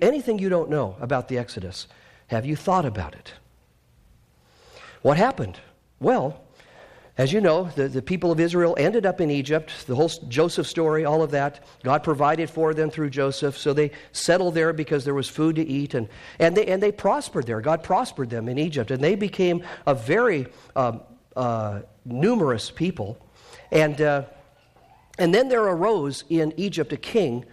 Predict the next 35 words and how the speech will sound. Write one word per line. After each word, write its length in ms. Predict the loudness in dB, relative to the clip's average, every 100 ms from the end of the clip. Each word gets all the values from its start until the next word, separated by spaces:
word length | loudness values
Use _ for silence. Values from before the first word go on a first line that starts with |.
| -20 -6 -2
a 60 |
Pharaoh, 360 | 2 4 4 2
who 160 | 0 0
did 260 | 0 0
not 320 | 0 0 0
know 340 | -2 0 0 -4 -14
Joseph. 640 | -2 0 0 -6 -12 -20 -20 _ -12
Okay, 380 | -4 -4 -4 -12 -10
so 140 | -4
that's 180 | -2 -2
just 160 | -4
when 160 | 0 0
things 260 | 0 -2 -2
change. 480 | 0 0 -2 -14 -18 -20 -18 -4
All 140 | 2 4
of 80 | 2
a 60 |
sudden, 400 | 0 0 0 0
the 80 | -2
people 340 | -2 -2 0
of 80 | 0
Israel, 480 | 0 0 0 0 -2 -8 -20 _ -4
who 180 | 0 2
in 180 | 2 2
Egypt 300 | 0 -4 -2
had 180 | 0
been 140 | 0 -2
favored, 520 | 0 2 2 -2 -2
are 140 | -2
now 180 | 0 0
disfavored. 720 | 0 -2 -2 -4 -4 -4 -12 -20 -20 -2
And 160 | 0 4
they 120 | 2
become 360 | 0 -2 -2 -2
slaves 960 | -4 -2 2 2 2 -2 -6 -10 -14